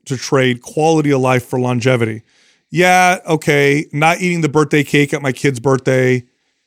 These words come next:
is that gonna make me live longer? You can make the argument it will, but it's my kid's birthday, and I'm gonna eat some birthday cake because quality of life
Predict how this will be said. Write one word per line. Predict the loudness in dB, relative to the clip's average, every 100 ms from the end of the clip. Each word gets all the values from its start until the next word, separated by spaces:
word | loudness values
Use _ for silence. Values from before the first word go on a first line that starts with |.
| _ -6
is | -2
that | 0
gonna | 0
make | 0 0
me | 0
live | 0 0
longer? | 0 0 0 0
You | -2
can | -2 -2
make | 0
the | 0
argument | 0 0 -2
it | -2
will, | 0 0 -2 -8 _ _ _
but | -2
it's | -2
my | -2
kid's | 0 0
birthday, | 0 -2 -4 -12 _ _ _ _ _
and | -4 -2 -2 -4 -2
I'm | 0
gonna | 2
eat | 2 0 _ _
some | -6 -4 -2
birthday | 0 0 0
cake | -2 -6 -6
because | -8 -4 -4
quality | -4 -2 0 0
of |
life | 0 -2 -2